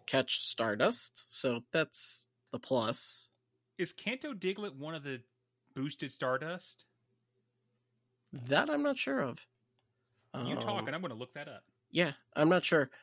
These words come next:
Speaker 1: I know that, uh, I think what they made a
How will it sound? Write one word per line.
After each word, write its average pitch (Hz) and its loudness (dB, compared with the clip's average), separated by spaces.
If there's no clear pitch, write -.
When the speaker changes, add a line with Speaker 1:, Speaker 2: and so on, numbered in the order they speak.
Speaker 1:
I 135 8
know 143 10
that, 127 6
uh, 107 -2
I 123 4
think 131 6
what 123 6
they 139 10
made 131 10
a 123 6